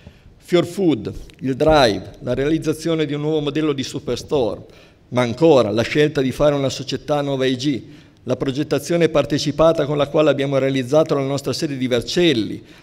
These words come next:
la definizione del piano strategico con le sue politiche ambiziose, il nuovo piano di sviluppo, il welfare aziendale,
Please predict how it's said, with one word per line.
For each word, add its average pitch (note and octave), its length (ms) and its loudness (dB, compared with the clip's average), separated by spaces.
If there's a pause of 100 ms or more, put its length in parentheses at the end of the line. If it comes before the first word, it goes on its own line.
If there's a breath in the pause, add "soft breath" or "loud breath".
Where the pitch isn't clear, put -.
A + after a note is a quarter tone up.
(100)
la - 100 -4
definizione D3 520 -2
del C3 100 -2
piano C#3 200 -2
strategico B2 640 -2
con B2 140 -8
le B2 80 -4
sue A#2+ 180 -6
politiche B2+ 380 -4
ambiziose, A#2+ 640 2
il A2+ 60 -4
nuovo B2+ 220 0
piano C#3+ 240 -2
di B2 100 -2
sviluppo, A#2+ 560 0
il A2+ 60 -2
welfare C#3 440 2
aziendale, A#2+ 680 -2